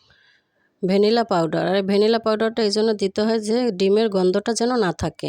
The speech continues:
এখন দিয়ে দিচ্ছি এক চিমটি লবণ, এখন দিয়ে দিচ্ছি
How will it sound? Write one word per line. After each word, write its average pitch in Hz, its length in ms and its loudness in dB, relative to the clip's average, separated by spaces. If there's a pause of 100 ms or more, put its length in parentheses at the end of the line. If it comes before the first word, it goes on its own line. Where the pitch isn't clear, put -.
এখন 196 320 -4
দিয়ে 214 160 2
দিচ্ছি 226 320 -4
এক 202 160 -2
চিমটি 233 340 -4
লবণ, 170 380 0 (2250)
এখন 190 340 -4
দিয়ে 214 180 2
দিচ্ছি 220 340 -4